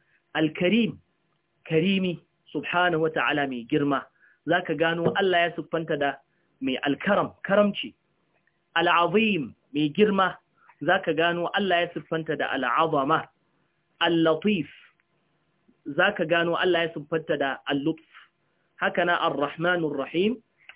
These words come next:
suna nuna cewa Allah ya siffanta da rahma. To don haka, su, a, babi na Asma'ullahi al-Husna kogi ne wanda ba shi da gaci.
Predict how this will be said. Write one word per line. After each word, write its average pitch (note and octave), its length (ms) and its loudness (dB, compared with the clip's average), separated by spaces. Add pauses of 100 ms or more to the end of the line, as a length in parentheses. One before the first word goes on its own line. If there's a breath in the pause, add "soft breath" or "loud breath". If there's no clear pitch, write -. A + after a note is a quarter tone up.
suna E3+ 240 2
nuna D3+ 240 -2
cewa D3+ 280 -2
Allah C#3+ 280 0
ya C#3+ 60 -12
siffanta C3+ 520 -10 (160)
da A#2+ 140 -10
rahma. A#2+ 340 -10 (560)
To B2 120 -6
don D3+ 140 0
haka, F#3 360 -4 (1080)
su, F3 140 0
a, C3 460 -2 (260)
babi F#3+ 420 2
na F3 180 -2
Asma'ullahi D#3 640 0
al-Husna E3+ 560 -2 (220)
kogi D3 400 0
ne D#3 120 0
wanda D3 300 0
ba D#3 200 0
shi D3 140 -6
da C3 280 -4
gaci. B2+ 340 -8